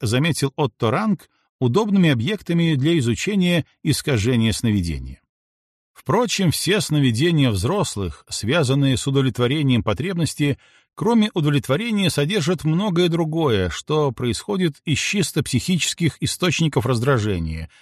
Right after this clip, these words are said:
и для своего понимания нуждается в толковании. Впрочем, мы не хотим утверждать, что образуемые по типу детских сновидения взрослых с исполнением желания являются только реакциями на так называемые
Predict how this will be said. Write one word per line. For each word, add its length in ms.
и 100
для 140
своего 320
понимания 640
нуждается 640
в 60
толковании. 680
Впрочем, 540
мы 160
не 100
хотим 460
утверждать, 600
что 300
образуемые 720
по 160
типу 340
детских 680
сновидения 640
взрослых 580
с 100
исполнением 640
желания 640
являются 500
только 420
реакциями 680
на 160
так 180
называемые 720